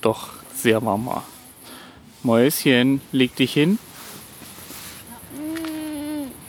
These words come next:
Speaker 2: du hast mich aufgeweckt. Ich hab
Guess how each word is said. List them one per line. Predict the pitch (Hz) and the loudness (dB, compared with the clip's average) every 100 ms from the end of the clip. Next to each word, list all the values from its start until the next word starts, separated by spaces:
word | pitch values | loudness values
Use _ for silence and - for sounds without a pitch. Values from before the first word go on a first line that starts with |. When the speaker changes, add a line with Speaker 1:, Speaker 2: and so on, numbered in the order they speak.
| - - - - - - - - - | -20 -18 -18 -18 -18 -16 -18 -16 -4
Speaker 2:
du | |
hast | 285 370 - - | -4 -4 -8 -8
mich | 302 302 - | -4 -4 0
aufgeweckt. | 339 349 - 285 240 214 202 - - | 2 0 -4 -8 -2 0 -2 -6 -10
Ich | |
hab | 302 | -6